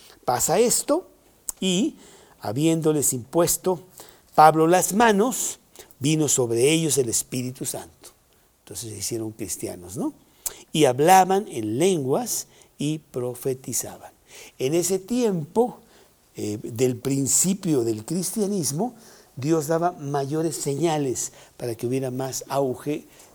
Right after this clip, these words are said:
en, a que se expandiera el evangelio. Sí hablaban en lenguas, pero estamos hablando de idiomas, ¿eh?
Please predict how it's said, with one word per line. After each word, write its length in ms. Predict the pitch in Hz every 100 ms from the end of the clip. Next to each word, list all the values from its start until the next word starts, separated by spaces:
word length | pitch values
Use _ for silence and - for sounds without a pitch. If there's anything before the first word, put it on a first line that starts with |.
| -
en, 440 | 120 120 120 123 - _ - -
a 200 | 107 104
que 120 | 120
se 100 | 113
expandiera 560 | 113 - 120 113 123 123
el 60 |
evangelio. 500 | 117 110 - 98 92 - - _
Sí 220 | - 185
hablaban 440 | 165 135 120 120 135
en 140 | 147
lenguas, 340 | 151 151 143
pero 140 | - 120
estamos 300 | - 175 196
hablando 240 | 175 185
de 100 | 143
idiomas, 540 | 113 113 139 - -
¿eh? 80 | 208